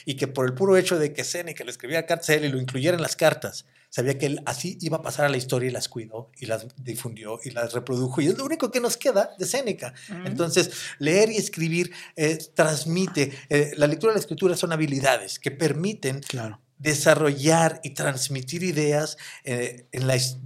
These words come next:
Speaker 1: para la historia humana que pueden lle-, eh, trascender fronteras y siglos, que pueden ayudarnos a saber cómo se vivía antes, que pueden ayudarnos a saber qué cosas ha-, se, hemos hecho que podríamos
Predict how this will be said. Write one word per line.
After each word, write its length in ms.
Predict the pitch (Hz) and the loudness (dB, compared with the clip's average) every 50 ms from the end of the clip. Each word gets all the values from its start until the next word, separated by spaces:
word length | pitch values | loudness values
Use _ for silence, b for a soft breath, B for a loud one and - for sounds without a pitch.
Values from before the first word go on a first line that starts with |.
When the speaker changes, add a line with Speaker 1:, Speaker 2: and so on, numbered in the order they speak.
| - - | -6 2
Speaker 1:
para 160 | - 135 127 131 | 4 4 6 6
la 60 | 135 | 2
historia 260 | 123 131 170 175 180 | 0 2 2 4 4
humana 240 | 180 165 170 170 180 | 4 4 4 2 2
que 120 | 175 185 180 | 2 0 -2
pueden 360 | - 175 175 185 190 180 175 | 0 0 0 2 2 2 4
lle-, 160 | 175 170 160 - | 4 2 2 0
eh, 120 | 156 147 143 _ _ _ _ _ _ | -6 -10 -10 _ _ _ _ _ _
trascender 540 | - 147 135 - - 147 143 139 151 160 151 B B B B B B B | -2 -2 0 2 2 0 2 4 4 4 4 B B B B B B B
fronteras 540 | - 143 139 143 147 233 247 254 247 - | 6 6 6 6 6 4 4 4 4 0
y 60 | 170 131 | 0 0
siglos, 500 | - - 127 117 - 113 123 - - _ B B B B B B | 0 -2 -2 -4 -6 -10 -12 -14 -18 _ B B B B B B
que 100 | - 151 | -2 0
pueden 280 | 135 185 196 214 214 208 | 2 4 4 6 6 6
ayudarnos 440 | 190 165 160 160 165 175 190 165 165 | 6 6 6 6 6 6 4 2 0
a 40 | 143 | 0
saber 240 | 151 151 156 156 | 2 2 2 2
cómo 180 | 156 - 190 190 | 2 2 2 2
se 140 | 190 - 170 | 2 0 0
vivía 340 | 151 156 143 151 151 139 131 | -2 -2 -2 0 0 0 0
antes, 340 | 127 131 131 135 135 127 - B B B | -2 -4 -4 -6 -8 -10 -10 B B B
que 80 | - 143 | -2 0
pueden 240 | - 190 214 214 | 2 2 4 4
ayudarnos 400 | 208 185 170 170 175 185 175 - | 4 4 6 4 4 4 2 0
a 80 | 165 143 | 0 0
saber 280 | 143 147 139 156 151 151 | 2 4 4 4 2 2
qué 140 | - 175 | -4 -4
cosas 380 | 156 - 190 170 180 190 - - | 2 4 4 6 6 4 4 2
ha-, 100 | - - | 0 -2
se, 180 | - - 156 151 | 0 0 0 2
hemos 300 | 156 170 185 175 - 185 | 4 4 6 6 8 6
hecho 400 | 190 190 190 - 139 120 127 127 B B B B B - | 6 6 4 4 4 2 0 -2 B B B B B 0
que 100 | 156 151 | 2 2
podríamos 840 | 151 - 147 135 143 170 175 175 180 180 175 180 175 165 - | 4 2 2 4 4 4 6 6 6 6 4 2 2 0 0